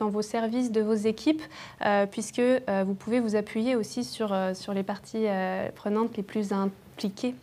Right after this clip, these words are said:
dans ces démarches-là. Si vous avez un service, par exemple une maternité qui est très moteur, commencez par développer des actions avec eux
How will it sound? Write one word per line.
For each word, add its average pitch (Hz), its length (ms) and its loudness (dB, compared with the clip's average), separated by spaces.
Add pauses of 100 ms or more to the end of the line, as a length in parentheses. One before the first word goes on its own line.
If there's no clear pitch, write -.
(120)
dans 202 160 -4
ces 202 160 -4
démarches-là. 196 600 0
Si - 160 -8
vous 214 120 0
avez 208 180 4
un 202 100 2
service, 220 500 0
par 196 180 0
exemple 190 440 0
une 196 260 -2
maternité 202 540 -2
qui 214 80 -6
est 196 100 -4
très 226 200 -2
moteur, 220 460 0 (500)
commencez 285 400 6
par 220 160 0
développer 202 380 0
des 190 180 -2
actions 202 400 -4 (140)
avec 190 340 0
eux 277 120 0